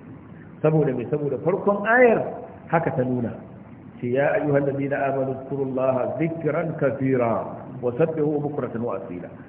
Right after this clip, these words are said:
Ba wanda yau zai yi ba kuma sai an jima, an ɗau lokaci sannan kuma ya sake tunawa da Allah. Wanda ko da yaushe cikin tunawa da Allah yake, shi zai samu wannan tagomashi. Wa hadhihi as-salatu minhu wa min malaikatihi hiya sababu al-ikhraj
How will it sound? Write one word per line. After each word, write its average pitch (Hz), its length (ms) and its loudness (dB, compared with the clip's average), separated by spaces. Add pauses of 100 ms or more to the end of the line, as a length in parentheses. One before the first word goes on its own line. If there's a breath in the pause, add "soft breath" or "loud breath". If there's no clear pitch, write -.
Ba 120 180 0
wanda 165 260 2
yau 143 220 4
zai 139 160 0
yi 135 140 0
ba 143 100 -2
kuma 147 240 -6
sai 165 120 -6
an 202 200 -6
jima, 180 200 0 (440)
an 156 220 -8
ɗau 185 180 6
lokaci 175 440 6
sannan 127 280 -6
kuma 131 160 -4
ya 107 80 -6
sake 120 240 -6
tunawa 98 400 -6
da - 80 -10
Allah. - 240 -14 (680)
Wanda 120 260 -4
ko 151 260 -2
da 135 100 0
yaushe 107 300 0
cikin 117 280 -6
tunawa 107 360 0
da 90 120 -4
Allah 107 240 -2
yake, 107 280 -6 (360)
shi 123 100 -4
zai 123 180 0
samu 98 260 -4
wannan 104 260 -4
tagomashi. 85 500 -6 (800)
Wa 113 120 0
hadhihi 175 400 8
as-salatu 147 520 2
minhu 135 360 -2 (120)
wa 120 100 -2
min 156 140 0
malaikatihi 123 680 0
hiya 139 220 0
sababu 147 320 2
al-ikhraj 143 600 4